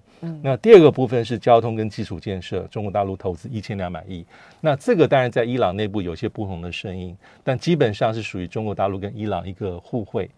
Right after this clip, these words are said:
Speaker 1: 嗯。
Speaker 2: 啊，双方合则两利的一个作为。因为对中国大陆而言，它可以享受伊朗二十五年的一个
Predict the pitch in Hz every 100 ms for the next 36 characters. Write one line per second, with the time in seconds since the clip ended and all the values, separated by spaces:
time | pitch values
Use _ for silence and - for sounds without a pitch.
0 | _ _ - 160 101 - 107 104 110 104
1 | 104 101 95 104 95 82 87 101 95 87
2 | 95 104 87 90 101 - _ _ 131 139
3 | 131 135 120 135 117 113 101 98 92 92
4 | 110 107 107 - 104 87 - 104 117 113
5 | 92 87 _ _ _ 147 131 - 117 92
6 | 87 85 85 92 95 90 95 82